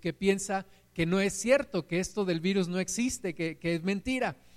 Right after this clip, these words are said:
Estaba yo platicando con un hermano de la sierra y, y me decía, "Es que no es cierto, eso del virus no es cierto, es nada más, es una mentira del gobierno. Les dan dinero para que digan que es el virus".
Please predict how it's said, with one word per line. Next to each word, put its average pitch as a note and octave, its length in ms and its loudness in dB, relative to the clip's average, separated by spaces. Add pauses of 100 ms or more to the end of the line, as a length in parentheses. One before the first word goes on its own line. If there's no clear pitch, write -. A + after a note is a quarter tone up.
(260)
Estaba G3 260 2
yo G3 160 2
platicando F#3+ 560 0
con E3 160 2
un F#3 160 0
hermano F#3 400 -2
de F3 80 2
la F3+ 100 0
sierra F#3+ 540 0
y, D#3+ 320 -4
y D3+ 120 -4
me D3 140 -2
decía, F#3 460 -2 (180)
"Es G3 140 -4
que B3 100 2
no A#3 100 2
es A#3+ 100 2
cierto, A#3 440 -2
eso A#3 240 0
del F#3+ 180 0
virus G3+ 340 2
no G3 100 -2
es G3+ 80 -2
cierto, G#3+ 580 -2
es E3 300 -6
nada F#3+ 240 0
más, G3 340 -2 (180)
es F3 200 -2
una F#3+ 240 0
mentira F#3+ 360 0
del F3 140 0
gobierno. E3 640 2 (300)
Les D3+ 180 0
dan G3 180 0
dinero G3 420 4
para D3+ 240 0
que D3 120 -4
digan F3 260 2
que F3 120 -4
es - 120 -6
el D#3+ 140 -2
virus". E3 340 -4